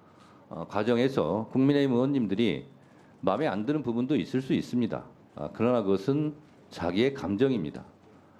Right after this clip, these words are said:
국회법에 따라서 위원장이 진행하고 있다는 사실을 말씀드리면서, 어, 그런데 표결 과정에서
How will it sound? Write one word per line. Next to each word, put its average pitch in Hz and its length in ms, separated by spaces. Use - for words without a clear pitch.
국회법에 123 500
따라서 143 460
위원장이 95 580
진행하고 98 540
있다는 85 280
사실을 101 680
말씀드리면서, 85 1080
어, 78 160
그런데 127 440
표결 147 360
과정에서 110 760